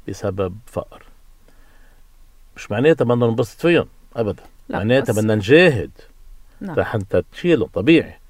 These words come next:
Speaker 2: نعم.
Speaker 1: بس يلي بيعيش حالة إحباط بسببهم، يعني، لم يعرف الإنجيل، لأنه هو وعد المسيح لإلنا.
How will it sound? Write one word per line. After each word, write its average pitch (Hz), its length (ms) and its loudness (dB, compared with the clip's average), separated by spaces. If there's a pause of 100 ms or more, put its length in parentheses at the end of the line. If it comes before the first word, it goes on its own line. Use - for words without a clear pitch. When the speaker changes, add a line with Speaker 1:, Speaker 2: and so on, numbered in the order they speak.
Speaker 2:
نعم. 185 140 -10 (440)
Speaker 1:
بس - 360 -4
يلي 107 280 2
بيعيش 113 720 -2
حالة 135 420 2 (180)
إحباط 95 480 -2 (280)
بسببهم، 95 800 -4 (720)
يعني، 107 400 -4
لم 95 260 -4
يعرف 95 440 -8
الإنجيل، 82 520 -14 (1700)
لأنه 131 360 -2
هو 143 440 4
وعد 135 240 0
المسيح 107 520 -8
لإلنا. 107 440 -12